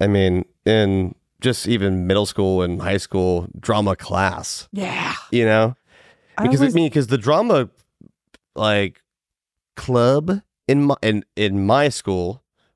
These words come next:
Speaker 1: was weird.
Speaker 2: Weirdos, and I really wish I could look
Speaker 1: It
Speaker 2: past
Speaker 1: wasn't
Speaker 2: that.
Speaker 1: Glee. It wasn't any of that cool shit. It was
Speaker 2: Mm-hmm.
Speaker 1: weird.
Speaker 2: I wish I could have looked past it because I would have been a star,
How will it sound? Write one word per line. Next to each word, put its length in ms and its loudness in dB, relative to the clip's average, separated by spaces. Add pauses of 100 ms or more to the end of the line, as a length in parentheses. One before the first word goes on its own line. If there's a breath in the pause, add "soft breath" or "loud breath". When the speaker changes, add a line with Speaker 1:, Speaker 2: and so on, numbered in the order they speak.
Speaker 1:
was 480 -4
weird. 580 -10
Speaker 2:
Weirdos, 480 0
and 420 0 (100)
I 140 0 (200)
really 320 0
wish 260 0
I 60 -2
could 140 -4
look 120 -2
Speaker 1:
It 60 -2
Speaker 2:
past 120 0
Speaker 1:
wasn't 180 0
Speaker 2:
that. 160 2
Speaker 1:
Glee. 380 4
It 80 2
wasn't 240 0
any 80 4
of 80 4
that 100 0
cool 180 0
shit. 420 -4 (120)
It 80 0
was 160 -2
Speaker 2:
Mm-hmm. 180 -2
Speaker 1:
weird. 380 -8 (400 soft breath)
Speaker 2:
I 80 -6
wish 180 2
I 40 2
could 140 0
have 120 0
looked 240 -2
past 320 2
it 100 -2
because 540 -2 (100)
I 220 -2
would 160 -2
have 80 -6
been 80 -4
a 60 -4
star, 480 0